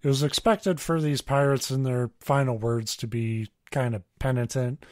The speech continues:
and serve as an example of the tragic fate of choosing a life of piracy. And they all did, likely in hopes of trying to get, like, a last-minute pardon. But Fly did not ask for forgiveness,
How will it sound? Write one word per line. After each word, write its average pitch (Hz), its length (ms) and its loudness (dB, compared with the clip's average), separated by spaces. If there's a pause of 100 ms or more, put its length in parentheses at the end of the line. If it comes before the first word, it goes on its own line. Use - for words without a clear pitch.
(400)
and 117 400 -2
serve 165 280 4
as 135 160 2
an 120 100 0
example 117 580 -2
of 95 100 -10
the 101 240 -6
tragic 156 400 2
fate 113 380 -2
of 95 240 -14
choosing 117 420 -4
a 104 80 -6
life 107 260 -6
of - 100 -14
piracy. 117 560 -6 (1000)
And 160 440 2
they 175 120 6
all 233 160 4
did, 160 400 4 (200)
likely 160 480 2
in 131 80 2
hopes 139 220 0
of 117 80 -6
trying 135 260 0
to 117 60 0
get, 123 140 2
like, 113 240 0
a 113 60 -2
last-minute 117 640 -2
pardon. 113 500 -2 (720)
But 127 160 2
Fly 247 380 2
did 175 220 0
not 175 300 0
ask 117 320 -2
for 107 160 -6
forgiveness, 131 760 -4